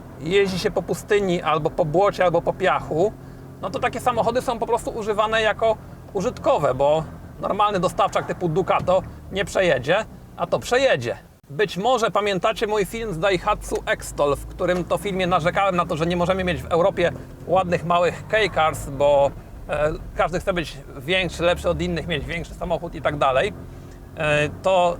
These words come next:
ten film będzie odwróceniem tego filmu z Daihatsu Xtol, bo ja powiem, że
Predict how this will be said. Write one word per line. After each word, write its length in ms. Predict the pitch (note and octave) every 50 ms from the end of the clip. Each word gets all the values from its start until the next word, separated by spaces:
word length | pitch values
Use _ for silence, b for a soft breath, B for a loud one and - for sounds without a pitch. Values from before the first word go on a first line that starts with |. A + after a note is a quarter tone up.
| - -
ten 220 | A3+ B3 A#3+ G#3+
film 300 | - A3 A3 A3+ A3+ G#3+
będzie 380 | F3 G#3 G#3 G3+ E3+ G3 - -
odwróceniem 760 | G3+ F3 D#3+ E3 G3+ G#3 F3 - A#3 B3 A#3 G#3 E3+ D3+ C#3+ - - - -
tego 200 | - D#3+ F#3 D#3+
filmu 440 | - G3 F#3+ E3+ D#3+ D#3 D3+ E3 D#3+ D3+ C3
z 40 |
Daihatsu 580 | B2 F#3+ F3+ E3 - - F3+ - - - G3+ - -
Xtol, 480 | F3 F3 - - - - D#3+ F#3 G3 - - - - - - - - - - - -
bo 80 | D#3 F#3
ja 120 | G#3+ G#3+
powiem, 320 | - A3 G3+ G#3+ A3 A3
że 320 | F3 F3 G3 G3 G3 G3+